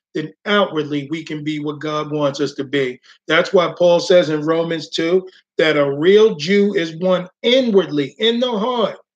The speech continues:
not because of your black skin or your outward performance or, you know, whether you're Hasidic or anything else. It's got nothing to do with that.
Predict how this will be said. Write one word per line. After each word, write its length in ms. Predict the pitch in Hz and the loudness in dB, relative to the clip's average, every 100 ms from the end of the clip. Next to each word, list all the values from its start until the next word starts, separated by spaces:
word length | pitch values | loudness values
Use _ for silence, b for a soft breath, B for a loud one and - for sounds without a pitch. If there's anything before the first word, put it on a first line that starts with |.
| _ - | _ -6
not 300 | 214 277 269 | 0 0 0
because 360 | 190 202 202 185 | -2 2 0 0
of 120 | 175 | -2
your 280 | 175 160 - | -2 -4 -6
black 400 | 156 185 185 - | -2 0 -2 -4
skin 440 | - 185 196 208 | -8 -4 -2 -2
or 100 | 185 | -2
your 220 | 165 170 175 | -2 -4 -4
outward 460 | 170 180 180 170 | -4 -2 -4 -6
performance 720 | - 156 - 175 196 208 208 185 | -6 -8 -4 0 0 0 -4 -4
or, 260 | 156 143 135 B _ _ | -2 -2 -2 B _ _
you 160 | 185 185 | 0 2
know, 320 | 175 180 - | 4 4 4
whether 220 | 180 185 | 2 2
you're 180 | 180 180 | 2 0
Hasidic 680 | 156 147 - 202 202 202 196 | -2 -6 0 4 6 4 2
or 40 | |
anything 540 | 180 190 190 185 175 175 | -4 -2 -4 -4 -4 -2
else. 260 | 202 208 b b - | -2 -4 b b -6
It's 160 | 233 | -2
got 220 | 247 233 | 0 0
nothing 360 | 220 247 240 240 | 0 -2 -2 -4
to 60 | 247 | -4
do 260 | 208 269 | -2 -2
with 200 | 254 233 | -2 0
that. 320 | 208 175 139 | 2 0 -2